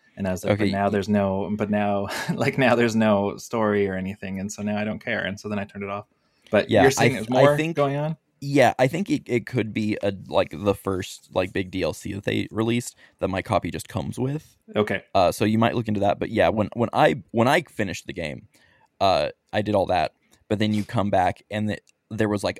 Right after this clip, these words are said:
Speaker 2: a new god who, like, at first you don't even understand him 'cause he speaks a language that you
Speaker 1: Mm-hmm.
Speaker 2: don't even, you can't even decipher. And it, it added a bunch of post-game stuff.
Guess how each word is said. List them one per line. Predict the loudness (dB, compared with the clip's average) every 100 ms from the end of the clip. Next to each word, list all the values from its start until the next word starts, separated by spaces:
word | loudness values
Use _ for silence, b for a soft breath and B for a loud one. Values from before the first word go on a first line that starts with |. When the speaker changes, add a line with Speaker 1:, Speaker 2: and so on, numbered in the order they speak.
| -2
Speaker 2:
a | 2 4
new | 4 4 4 2 2
god | 2 2 0 -10 -10
who, | -8
like, | -6 -6 -6 -2
at | -2 0
first | -2 -2 -4
you | -4
don't | -2 -2
even | -2 -4
understand | -4 -6 -8 -10 -10 -8
him | -8 -6
'cause | -8
he | -10 -12
speaks | -10 -10 -10
a | -10
language | -10 -8 -6 0
that | 0 0
you |
Speaker 1:
Mm-hmm. | 0
Speaker 2:
don't | 0 -2
even, | -6 -8 -8 -12
you | -10 -10
can't | -6 -6 -6
even | -8 -8 -8
decipher. | -10 -8 -6 -2 -4 -6 b b b b b _
And | -4 -2 -4 -10 _ _ _ _ -4
it, | -4 -4 _ _ _ -2
it | 2
added | 4 4
a |
bunch | 0 -2
of | -2
post-game | -2 -4 -10 -14
stuff. | -10 -8 -8